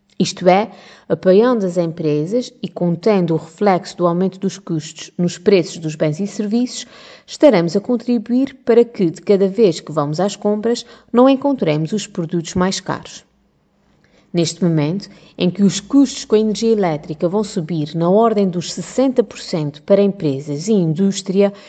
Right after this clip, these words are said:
este aumento irá certamente fazer disparar os preços de bens e serviços para todos os açorianos, em cima dos aumentos já suportados desde há um ano a esta parte. Com a medida apresentada,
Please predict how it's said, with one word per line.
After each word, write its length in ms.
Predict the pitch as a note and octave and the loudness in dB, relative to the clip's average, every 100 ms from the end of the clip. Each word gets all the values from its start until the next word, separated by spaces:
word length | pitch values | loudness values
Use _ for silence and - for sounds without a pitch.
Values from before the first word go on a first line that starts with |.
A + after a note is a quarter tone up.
| - _ | -20 _
este 260 | - C#4+ G#3+ | 2 2 2
aumento 560 | F#3 E3+ E3 F3 - - _ | 0 0 -2 -4 -12 -20 _
irá 320 | A#3 A3 D#3+ D3 | 0 4 4 2
certamente 600 | - B3+ - F3 F#3 F3+ | 0 -2 -2 -2 -2 -2
fazer 360 | F#3 E3+ G#3 G3+ | -4 0 2 0
disparar 600 | - - E3 D#3+ D#3 - - - | -2 -4 -2 0 -2 -6 -10 -8
os 160 | G#3 | -8
preços 440 | - F3 F3 F3 E3 | -4 0 0 -2 -6
de 80 | |
bens 260 | D#3+ E3 F3 | 0 0 0
e 80 | F3+ | -2
serviços 500 | - D#3+ D#3+ E3 - | -4 -6 -4 -4 -2
para 260 | G#3 F#3+ | 2 4
todos 400 | F#3 A3+ G3+ - | 2 -4 -6 -6
os 80 | D#3+ | -6
açorianos, 720 | D#3+ - F3+ F3+ E3 F#3 G3+ - - - _ - | -6 -4 -2 0 0 -2 -8 -14 -20 -20 _ 0
em 160 | C#4+ | 2
cima 300 | C4 G3 E3+ | 2 0 0
dos 200 | E3 G3+ | 0 0
aumentos 500 | G#3 G3+ G3 G#3 G3+ | 2 2 2 0 -2
já 160 | A3 A3+ | 2 2
suportados 720 | G#3+ - - - E3 E3+ - - - - | 0 -12 -10 -4 -2 -2 -8 -16 -20 -2
desde 280 | F#3+ A3 F3+ | 6 6 6
há 100 | D#3 | 0
um 220 | D#3 D#3+ | 0 0
ano 220 | E3 F#3 - | 0 -2 -6
a 60 | E3 | -4
esta 340 | D3+ C#3+ - | -4 -4 -6
parte. 440 | F#3 D3+ C#3 - _ _ _ _ _ - - _ | -6 -6 -10 -16 _ _ _ _ _ -20 -20 _
Com 120 | - C#4+ | 2 4
a 20 | |
medida 280 | G3 E3 E3 | 4 2 0
apresentada, 760 | E3 G#3+ G#3+ A#3 C4 C4 C#4 | 0 -2 -2 0 0 0 -2